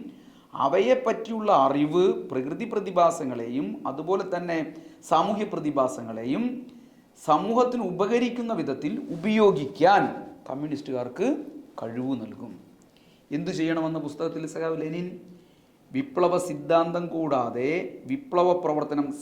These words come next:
സാധ്യമല്ല എന്ന് അടിവരയിട്ട് പറയുന്നുണ്ട്. സഖാവ് സ്റ്റാലിൻ വിശദീകരിച്ചു, സിദ്ധാന്തം കൂടാത്ത പ്രവർത്തനം അന്ധമായിരിക്കും, ഉദ്ദിഷ്ട ഫലമല്ല തരിക.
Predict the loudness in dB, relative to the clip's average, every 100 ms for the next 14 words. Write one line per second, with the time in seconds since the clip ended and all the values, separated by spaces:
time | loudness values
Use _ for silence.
0 | -6 -4 -4 0 2 4 4 2 0 -8
1 | -16 -10 -4 -2 0 0 -2 -8 -14 -20
2 | -20 _ -6 -4 -2 2 2 2 -2 -4
3 | -2 -2 -4 -8 -10 -12 -14 -20 -20 _
4 | _ _ _ -8 -2 0 0 0 0 0
5 | -6 -6 -4 -4 -4 -2 0 0 -4 -16
6 | -20 -20 _ -10 2 4 6 4 4 6
7 | 6 6 8 8 8 6 0 -6 -2 -2
8 | 2 4 4 2 -2 -4 2 4 6 2
9 | -2 -2 0 2 -2 -8 -8 -8 -6 -2
10 | 2 2 2 -2 -4 -8 -4